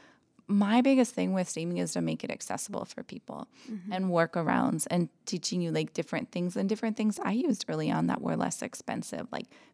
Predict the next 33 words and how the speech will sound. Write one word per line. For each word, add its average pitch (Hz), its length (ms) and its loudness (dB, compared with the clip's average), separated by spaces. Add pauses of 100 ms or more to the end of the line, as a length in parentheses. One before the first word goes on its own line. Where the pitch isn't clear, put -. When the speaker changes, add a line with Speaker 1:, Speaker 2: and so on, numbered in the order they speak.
Speaker 1:
making 175 260 -2
your 208 120 0
own 240 160 4
chair, - 300 -4 (220)
having 190 320 2
someone 247 340 6
make 202 260 0 (400)
a 170 40 -2
steam - 340 -4
box - 300 -2
for - 200 -6
you 90 180 -6
or - 160 -2
a 175 120 -2
stool. 156 280 -2
Like, 165 200 -2
there's 214 220 0
ways 196 640 2 (360)
to 208 100 -2
still 190 560 2
experience 190 840 0
it. 247 240 4 (520)
Even, 220 320 4
like 208 180 2
I've 190 140 0
said 185 160 -6
before, 190 320 -2
an - 180 2
upside 180 440 0
down 170 500 -2 (320)
plastic - 480 -4
milk 175 220 -4
crate, - 300 -10